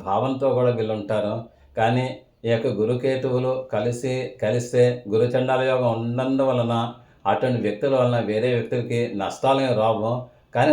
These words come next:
నష్టాలు వచ్చినట్టుగా చాలామంది ఫీల్ అవుతూ ఉంటారనమాట. ఇటువంటి సమస్యలతోటి ఆ అబ్బాయి ఇరుక్కుంటాడు. తర్వాత ఇండివిడ్యువల్‌గా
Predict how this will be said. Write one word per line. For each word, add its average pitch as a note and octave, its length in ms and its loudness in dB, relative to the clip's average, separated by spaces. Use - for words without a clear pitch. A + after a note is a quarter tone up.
నష్టాలు D3+ 380 4
వచ్చినట్టుగా C#3 460 0
చాలామంది A#2+ 420 2
ఫీల్ A#2+ 240 2
అవుతూ A2+ 220 -2
ఉంటారనమాట. G#2+ 480 -4
ఇటువంటి A2+ 360 -4
సమస్యలతోటి A2 640 -2
ఆ - 60 2
అబ్బాయి G#2 220 -2
ఇరుక్కుంటాడు. G#2 640 0
తర్వాత C3 260 4
ఇండివిడ్యువల్‌గా C3 840 2